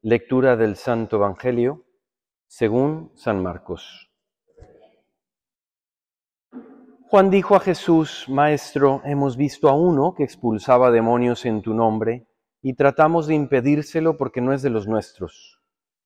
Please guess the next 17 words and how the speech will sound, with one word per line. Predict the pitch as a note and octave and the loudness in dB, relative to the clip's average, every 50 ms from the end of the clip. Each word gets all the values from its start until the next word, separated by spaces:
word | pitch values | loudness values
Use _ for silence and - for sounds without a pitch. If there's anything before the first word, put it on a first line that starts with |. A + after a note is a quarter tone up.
| _ _ _ _ _ _ _ _ _ _ _ - | _ _ _ _ _ _ _ _ _ _ _ 2
Pero | C#3 C#3 | 2 4
Jesús | A#2+ C#3+ C3+ - C3+ C3 A#2 | 4 2 0 2 0 0 4
les | C3+ C#3 B2 A#2+ | 4 2 2 4
dijo: | C3+ C3+ B2 - C3+ C3 B2 B2 A2+ - - - - - - - - - _ _ _ | 0 0 0 2 2 2 2 2 -2 -10 -20 -20 -20 -20 -20 -20 -20 -20 _ _ _
"No | - F#2 G2+ A2+ B2+ | -6 0 2 2 2
se | - - D#3 | 4 4 2
lo | C3 B2+ C3 | 4 4 2
impidan | B2 A#2+ - D3 E3 F3 D3+ C#3+ B2 A#2 | 2 0 0 0 0 2 2 2 0 0
porque | G2 A2+ G#2 - - A#2 | 0 0 -2 -2 -2 -4
nadie | A2 A2+ B2 B2 B2+ B2 C3+ C3 | -2 0 0 0 0 0 -2 -4
puede | B2 - B2 A#2+ A#2+ | -2 -2 -2 0 0
hacer | A#2+ A2+ - - B2 A2+ | -2 -2 -4 -6 -4 -4
un | A#2 A2+ | -4 -4
milagro | A2+ A2 G#2 G#2+ A2 G#2+ G#2+ A#2+ | -4 -2 0 2 2 2 2 0
en | A#2+ | -2
mi | C3 C3+ | 0 0
nombre | C3+ C3+ B2 A#2 A2+ G#2 G#2+ A2 G#2+ - | 2 2 2 2 2 2 0 0 0 -2